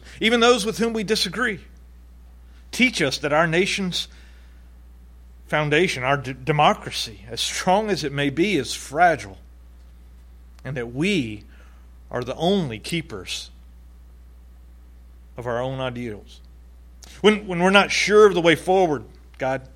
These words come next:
I ask that you would darken the paths that don't lead us to you. Shine your light on everyone that seeks you.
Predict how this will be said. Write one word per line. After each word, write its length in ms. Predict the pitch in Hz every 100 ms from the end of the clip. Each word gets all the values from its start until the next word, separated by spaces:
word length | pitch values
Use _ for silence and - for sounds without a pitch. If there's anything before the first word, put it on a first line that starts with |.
| - - - -
I 100 | 170
ask 200 | 196 160
that 180 | 131
you 60 | 196
would 180 | 170 123
darken 480 | 165 208 - 151 127
the 60 |
paths 520 | - 147 123 107 - - - - - -
that 180 | 131 123
don't 220 | 156 165
lead 180 | 160 175
us 200 | 139 -
to 120 | -
you. 140 | 101 92 - - - - - - - - - -
Shine 400 | - 180 202 220
your 160 | 202
light 320 | 180 185 170 143
on 180 | 147 139 - -
everyone 720 | 175 220 175 131 113 101 90 90 - - - - - - - - - - - - - - -
that 160 | - 120
seeks 400 | - 156 156
you. 80 | -